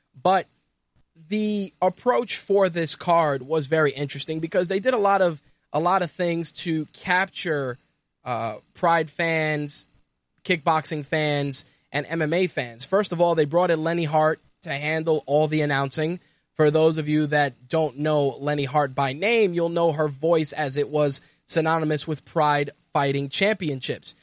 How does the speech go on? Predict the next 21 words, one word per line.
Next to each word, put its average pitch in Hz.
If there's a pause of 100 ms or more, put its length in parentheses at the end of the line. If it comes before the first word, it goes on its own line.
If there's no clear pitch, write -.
(220)
You 180
guys 175
know 165 (560)
that 165 (1080)
Pride 175
had 170
the 151
really 165
crazy, 170
over-the-top 165 (280)
female 175
ring 165
announcer. 180 (200)
That 151
is 151
Lenny 139
Hart. 185 (380)
Uh, 113
she 180
actually 156
worked 160